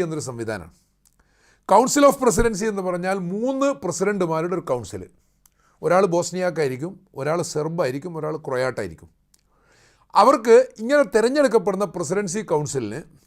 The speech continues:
നാല് വർഷമാണ് കാലാവധി. അത് കഴിഞ്ഞാൽ വീണ്ടും തിരഞ്ഞെടുപ്പ് നടക്കും. പക്ഷേ ഈ നാല് വർഷം ഈ മൂന്ന് പേരുമാണ് ഭരണം നടത്തുന്നതെങ്കിലും അതിൽ ഒരാളെ ചെയർമാനായിട്ട് തിരഞ്ഞെടുക്കും.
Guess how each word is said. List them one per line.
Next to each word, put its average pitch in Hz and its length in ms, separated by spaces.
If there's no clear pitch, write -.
നാല് 220 400
വർഷമാണ് 180 600
കാലാവധി. 107 420
അത് 180 140
കഴിഞ്ഞാൽ 226 300
വീണ്ടും 202 300
തിരഞ്ഞെടുപ്പ് 147 360
നടക്കും. 90 240
പക്ഷേ 220 160
ഈ 277 80
നാല് 262 400
വർഷം 226 280
ഈ 208 140
മൂന്ന് 247 380
പേരുമാണ് 240 680
ഭരണം 202 280
നടത്തുന്നതെങ്കിലും 175 760
അതിൽ 240 200
ഒരാളെ 240 380
ചെയർമാനായിട്ട് 180 680
തിരഞ്ഞെടുക്കും. 113 400